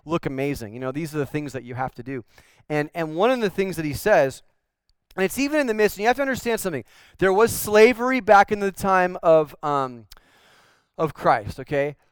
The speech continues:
But it, it wasn't always, and some, some of it was oppressive, but it wasn't always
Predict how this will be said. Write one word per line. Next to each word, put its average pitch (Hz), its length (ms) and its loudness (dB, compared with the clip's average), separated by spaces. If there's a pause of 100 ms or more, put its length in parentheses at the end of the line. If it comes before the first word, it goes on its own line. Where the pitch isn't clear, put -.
(100)
But 165 380 2 (180)
it, 175 220 -2
it 165 160 -2
wasn't 226 420 4 (100)
always, 190 440 4
and 180 100 -6
some, 233 260 -4
some 233 200 -2
of 277 60 -2
it 294 80 -4
was 247 120 -2
oppressive, 190 500 0
but 170 120 -2
it 175 100 -2
wasn't 220 420 -2
always 196 520 4